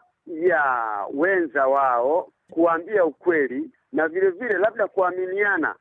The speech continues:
baina ya wenza wenyewe kwamba kweli mwenzangu anaenda kuangalia fainali za kombe la dunia, na vile vile vingine kwamba kuwajibika moja kwa moja katika majukumu mengine. Sasa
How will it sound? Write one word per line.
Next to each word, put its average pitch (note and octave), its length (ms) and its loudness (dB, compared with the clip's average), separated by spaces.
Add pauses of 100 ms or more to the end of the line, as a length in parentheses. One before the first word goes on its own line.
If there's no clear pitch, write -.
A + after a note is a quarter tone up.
baina E3+ 340 0 (120)
ya D3 260 0
wenza D3+ 360 0
wenyewe C3+ 480 0
kwamba C3+ 360 -2 (120)
kweli G3+ 200 2
mwenzangu D#3 460 -4
anaenda C3 320 -4
kuangalia C#3+ 400 -4
fainali E3+ 360 -4
za D#3 100 -4
kombe D#3+ 200 -8
la E3+ 100 0
dunia, F3+ 380 -4 (180)
na C3+ 100 -2
vile F#3 160 0
vile F3+ 580 -2
vingine E3 580 -4 (260)
kwamba E3+ 340 -2 (680)
kuwajibika A3 720 0
moja F#3 240 0
kwa E3 100 -2
moja F#3 140 0
katika E3+ 200 -4
majukumu D#3 300 -4
mengine. D#3+ 260 0
Sasa G3 160 -2